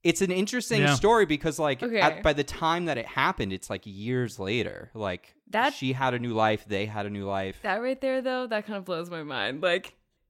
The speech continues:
Speaker 3: you don't just abandon your family, like, "Oh, they've moved on." Like, that's not
Speaker 2: Yeah.
Speaker 3: okay, <laughs> right?
Speaker 2: Yeah, I feel that for sure.
Speaker 3: There's a character flaw right there. I'm
Speaker 1: Well,
Speaker 3: just saying.
Speaker 1: but supposedly it was also so that she could tell people, like,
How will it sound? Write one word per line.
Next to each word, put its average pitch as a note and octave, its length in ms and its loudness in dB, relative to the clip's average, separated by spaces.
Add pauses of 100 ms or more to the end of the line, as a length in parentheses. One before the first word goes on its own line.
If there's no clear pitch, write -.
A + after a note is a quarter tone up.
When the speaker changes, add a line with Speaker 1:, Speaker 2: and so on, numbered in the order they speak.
Speaker 3:
you A#3 100 -4
don't C#4 140 4
just D4 180 0
abandon F#3+ 560 4
your F3+ 160 2
family, F3 460 0
like, E3+ 220 -2
"Oh, C4 180 4
they've B3+ 160 6
moved A#3 280 2
on." G#3+ 300 -4
Like, G3 260 2
that's B3 220 -4
not C#4+ 140 6
Speaker 2:
Yeah. D3+ 160 8
Speaker 3:
okay, A3 200 8
<laughs> A#3+ 120 6
right? F4+ 260 4 (260)
Speaker 2:
Yeah, C#3+ 200 6
I D#3+ 60 6
feel C#3+ 240 4
that C3+ 180 2
for C3+ 100 0
sure. C#3 280 -2
Speaker 3:
There's B3 200 6
a A#3 80 4
character F#3 440 0
flaw D3+ 240 -4
right A2+ 220 -6
there. G2+ 360 -2 (200)
I'm F3 120 -2
Speaker 1:
Well, E3 120 10
Speaker 3:
just - 120 -2
saying. E3+ 300 4
Speaker 1:
but F#3 120 2
supposedly E3+ 480 0
it D3+ 60 0
was C#3 100 -2
also C#3 260 -2
so B2+ 140 -6
that A#2 120 -2
she - 160 -8
could G2 160 -6
tell A#2+ 200 2
people, - 480 -10 (180)
like, F#2 460 -2